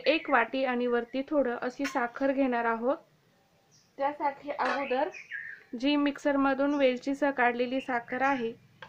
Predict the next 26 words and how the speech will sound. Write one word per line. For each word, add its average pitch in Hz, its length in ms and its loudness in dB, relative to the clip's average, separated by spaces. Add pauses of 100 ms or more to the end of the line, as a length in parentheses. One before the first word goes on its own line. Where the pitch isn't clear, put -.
(220)
ती 285 120 0
घ्यायची 262 400 0
आहे. 247 340 -4 (4000)
म्हणजे 247 220 -4
आपलं 277 300 0
प्रमाण 269 540 0
साखरेचं 262 640 -2
हे 262 160 4
बरोबर 254 400 0
असेल. 277 380 -6 (880)
त्याचबरोबर 262 560 0
मी 262 140 -2
साधी 254 340 -4
साखर 247 340 -8
पण 269 220 -2
घेते. 269 340 -2
पिठी 269 300 -6
साखर 262 360 -2
घ्यायची 262 420 -2
आहे. 262 180 -2 (520)
पिठी 262 240 -6
साखर - 360 -2
नसेल 277 460 0
तर 240 60 0
आपली 247 300 -4
स-, 294 120 -10